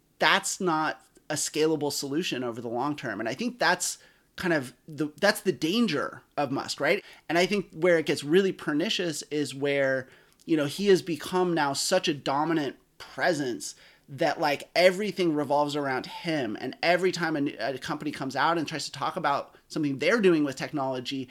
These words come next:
it has to be shoved into his frame of reference.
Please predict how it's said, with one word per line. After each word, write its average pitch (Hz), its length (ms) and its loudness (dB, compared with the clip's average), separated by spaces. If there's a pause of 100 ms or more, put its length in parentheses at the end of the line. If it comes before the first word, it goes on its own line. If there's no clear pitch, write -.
(140)
it 156 120 -6
has 180 260 0
to 190 80 2
be 160 360 -4
shoved 180 760 2
into 170 240 -2
his 196 360 -2
frame 170 240 -2
of 147 120 -4
reference. 139 580 -2